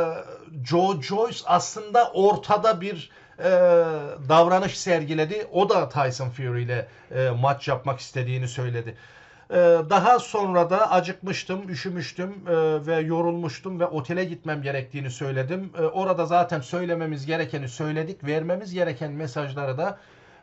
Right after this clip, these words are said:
vermiş olduk," dedi Alexander Usyk. "Ben işimi yapıyorum, bir samuray gibi yolumu kendim seçiyorum. Yol birçok hedeften oluşabilir ama esas olan senin seçmen gereken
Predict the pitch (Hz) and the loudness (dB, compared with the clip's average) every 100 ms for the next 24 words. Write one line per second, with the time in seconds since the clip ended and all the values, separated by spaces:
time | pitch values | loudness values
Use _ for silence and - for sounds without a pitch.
0 | - 127 175 214 208 - 175 151 131 - | -8 -2 0 0 -2 -4 -2 -4 -6 -6
1 | 143 143 147 147 - 151 180 185 170 156 | -4 -2 -2 -4 -4 -4 -4 -6 -8 -6
2 | 170 233 226 185 - 196 190 165 165 160 | -2 -2 -2 -8 -8 -4 -2 -2 -2 -6
3 | 190 190 165 196 - 175 175 208 196 185 | -6 -8 -8 -8 -6 -2 0 2 0 0
4 | 165 156 175 131 147 160 175 190 220 - | -4 -4 -4 -2 -2 0 -2 -2 -4 -6
5 | _ _ - 175 170 175 170 208 135 160 | _ _ -8 0 0 0 -6 -6 -6 -8
6 | 131 165 147 175 196 175 214 233 233 - | -8 -6 -6 -6 -6 2 4 4 -2 -14
7 | 220 247 - 208 - 180 175 - 190 180 | -12 -10 -4 -4 -2 0 0 -2 -2 -2
8 | 185 - _ _ _ - 170 170 - 165 | -2 -12 _ _ _ -8 -2 -2 0 -2
9 | 151 180 160 165 170 160 156 160 226 220 | -2 -6 -4 -2 0 0 -2 0 0 -2
10 | 190 160 180 190 - 160 151 165 139 151 | -2 0 0 -2 -8 -6 -4 -8 -8 -8
11 | 135 - 151 165 151 139 123 143 147 | -8 -6 -6 -4 -6 -6 -4 -6 -6